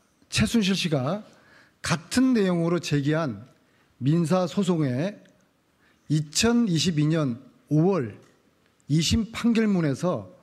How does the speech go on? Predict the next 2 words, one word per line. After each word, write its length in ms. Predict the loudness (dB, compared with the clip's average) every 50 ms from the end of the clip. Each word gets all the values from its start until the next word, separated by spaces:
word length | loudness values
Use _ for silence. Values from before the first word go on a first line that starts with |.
| _ _ _ _ _ _ _ _ _ _ _ _ _ _ _ _
민사 680 | 0 2 2 2 2 2 2 2 0 0 -2 -6 -10 -16 -20 _ _ _ _ _ _ _ _ _ _
재판부는 840 | -2 -2 0 0 0 0 0 0 0 0 0 0 0 -2 -2 -6